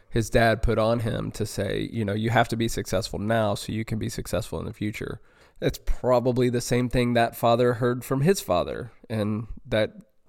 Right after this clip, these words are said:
is a generational thing that happens all the time, especially if you're in a, um,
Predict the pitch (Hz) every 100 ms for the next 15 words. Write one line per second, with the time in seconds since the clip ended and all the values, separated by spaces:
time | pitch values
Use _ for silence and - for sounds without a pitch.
0 | - 123 123 117 127 127 120 123 123 113
1 | 107 139 127 117 117 117 117 113 113 104
2 | 104 123 120 120 110 - 110 - 110 107
3 | - 110 107 110 107 101 101 - 110 92
4 | 95 127